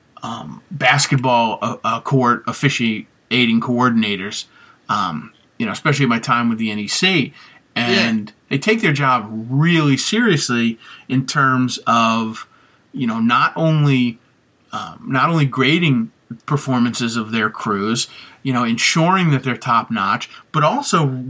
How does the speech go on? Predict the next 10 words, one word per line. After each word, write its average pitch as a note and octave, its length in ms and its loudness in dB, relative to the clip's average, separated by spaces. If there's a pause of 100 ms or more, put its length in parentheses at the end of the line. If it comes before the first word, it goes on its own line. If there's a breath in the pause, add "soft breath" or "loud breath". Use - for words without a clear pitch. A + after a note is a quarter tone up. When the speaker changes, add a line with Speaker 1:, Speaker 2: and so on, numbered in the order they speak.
(180)
Speaker 1:
recruiting F3 640 0
and C#3+ 120 2
replacing C3+ 580 0
guys A#2 540 0 (220 loud breath)
who, D3 240 0
who C3 300 -2
don't C#3 380 2 (120)
fit - 380 -2
the B2+ 80 -2
bill. C#3+ 460 -2